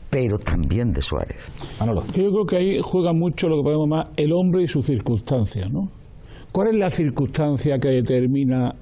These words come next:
Speaker 3: en este caso, a Suárez? El fracaso del gobierno Arias Fraga. Y creo que eso tiene mucha importancia.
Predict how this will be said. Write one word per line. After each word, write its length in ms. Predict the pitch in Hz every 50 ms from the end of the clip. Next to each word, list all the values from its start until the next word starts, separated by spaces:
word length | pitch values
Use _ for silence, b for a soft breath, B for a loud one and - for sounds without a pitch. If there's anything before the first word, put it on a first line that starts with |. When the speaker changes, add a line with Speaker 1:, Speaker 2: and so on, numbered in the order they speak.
| - -
Speaker 3:
en 80 | 135
este 240 | 135 127 - 139 123
caso, 400 | - 139 135 - - 131 123 120
a 40 | 117
Suárez? 440 | - 123 110 107 107 - - 95 - B B B B B B B B B B -
El 120 | 127 127 -
fracaso 500 | - 135 127 113 135 143 131 - 175 151
del 140 | 156 147
gobierno 460 | 127 131 120 127 143 156 165 165 - - -
Arias 320 | - 143 131 123 113 -
Fraga. 300 | - - 113 104 107 - - - - - - - - - - - - - - B B B B B B B B B B B B B B B B -
Y 80 | 175 143
creo 120 | 185 226
que 100 | 202 240
eso 120 | 190 208 202
tiene 180 | 240 226 214 185
mucha 260 | 185 202 - - 185
importancia. 540 | 151 135 135 120 - 120 113 113 - -